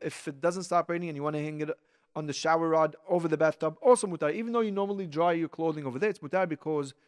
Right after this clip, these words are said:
dry clean stuff are not usually laundered. They're not placed in your washing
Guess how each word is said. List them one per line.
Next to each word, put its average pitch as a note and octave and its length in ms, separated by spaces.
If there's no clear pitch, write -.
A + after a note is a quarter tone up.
dry E3 260
clean F3+ 260
stuff E3 240
are D3+ 60
not D3+ 180
usually D3 580
laundered. C#3+ 580
They're C3+ 80
not D3 260
placed D3+ 280
in C#3+ 80
your C3+ 100
washing C3+ 540